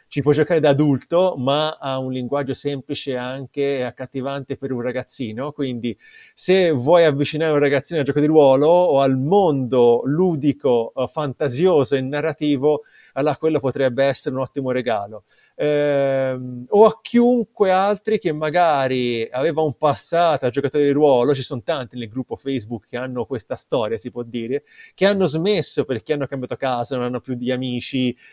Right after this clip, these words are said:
con cui giocare, hanno cambiato lavoro e via dicendo, per vari motivi si sono trovati da soli, eh, quindi o giochi con Libri Game o giochi con altri creatori di dungeon, oppure se vuoi vivere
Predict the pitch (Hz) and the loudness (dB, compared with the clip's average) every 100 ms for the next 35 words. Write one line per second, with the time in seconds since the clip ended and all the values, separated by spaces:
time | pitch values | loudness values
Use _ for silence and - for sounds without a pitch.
0 | - 135 113 127 131 143 127 127 127 127 | -8 -6 -2 -2 -2 -2 0 2 2 0
1 | 139 131 135 135 147 139 135 135 127 123 | 0 -4 -4 -4 0 2 4 4 4 0
2 | 135 127 143 127 139 - _ - 160 143 | -2 -2 -4 -4 -4 -6 _ -2 0 2
3 | 190 208 190 208 190 147 147 135 139 151 | 2 4 2 0 -2 -4 -6 -4 -4 -4
4 | - - 117 131 185 _ - _ 151 151 | -2 0 0 0 -2 _ -20 _ 2 4
5 | 147 143 139 131 127 196 170 170 - 220 | 4 4 2 0 0 0 0 0 6 6
6 | 156 170 165 156 147 165 175 185 202 196 | 8 4 4 2 2 2 2 4 2 0
7 | 185 151 160 160 151 143 147 - 139 135 | 0 0 2 0 0 -2 -4 -4 -2 -2
8 | 160 147 127 123 131 127 127 135 180 190 | 0 -2 0 0 -2 -2 -8 -6 -6 0
9 | 240 226 190 214 214 185 160 143 131 180 | 0 0 2 4 6 4 0 0 0 0
10 | 143 123 120 107 | -2 0 0 -2